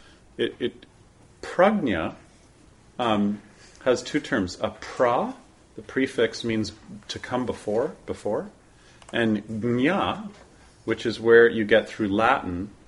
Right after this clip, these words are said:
the word gnosis, or which is where you eventually get the word kno-, knowledge, right? Um, so, so prajna, which is what we translate as wisdom,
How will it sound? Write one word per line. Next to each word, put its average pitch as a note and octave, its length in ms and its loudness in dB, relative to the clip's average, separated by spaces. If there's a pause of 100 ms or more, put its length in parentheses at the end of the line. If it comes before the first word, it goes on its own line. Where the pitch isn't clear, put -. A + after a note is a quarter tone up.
(320)
the G#2 140 0
word G2 480 2
gnosis, G#2 760 -4 (760)
or G2 460 2
which A2+ 180 -4
is G#2+ 120 -2
where A2+ 180 6
you G#2 300 2 (140)
eventually G#2+ 420 0
get G2+ 160 0
the F#2+ 80 -6
word F#2 200 0
kno-, F#2 220 -4 (200)
knowledge, A2+ 580 0 (880)
right? G#2 240 -4 (840)
Um, F#2+ 380 2 (500)
so, A#2+ 460 4
so A#2 220 4
prajna, C#3+ 920 2 (520)
which - 180 -2
is G#2+ 120 -2
what A2+ 160 6
we A#2 100 0
translate A2 480 0
as F2 140 0
wisdom, F#2+ 600 -2